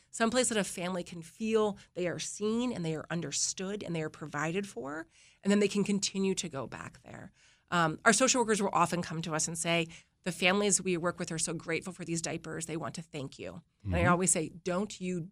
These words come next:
Speaker 1: dare have them thank us. They, they are getting those diapers from you.
Speaker 2: Mm-hmm.
Speaker 1: They're getting those diapers from that partner organization."
Speaker 2: Yeah.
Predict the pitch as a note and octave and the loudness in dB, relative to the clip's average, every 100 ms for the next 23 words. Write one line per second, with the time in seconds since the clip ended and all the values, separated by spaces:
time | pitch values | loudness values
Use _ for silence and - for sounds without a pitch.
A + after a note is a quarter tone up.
0 | - D3 D#3 D3+ - - _ - D#3+ D3 | -6 -2 0 0 -4 -12 _ 0 0 2
1 | C3+ - - - - - - _ _ - | -4 -6 -12 -12 -8 -6 -8 _ _ 2
2 | F3 F#3 E3+ F3 G3+ G3 F3+ E3+ E3 D#3 | 4 4 4 4 6 6 4 4 2 0
3 | - - - - - - D#3+ - - - | -2 -8 -8 -10 -12 -14 -14 -12 -12 -12
4 | F#2+ F2+ E2 G#2 F3+ E3+ F3 F3+ E3+ D#3+ | -6 -4 2 4 6 6 4 4 2 0
5 | D#3 D#3 D#3+ D#3+ - - - - F3 F3 | 0 -4 -4 -6 -8 -18 -10 -8 -6 -6
6 | E3+ D3+ D3 B2+ A2+ - - F3 A2 A#2+ | -4 -4 -4 -6 -6 -8 -8 0 4 4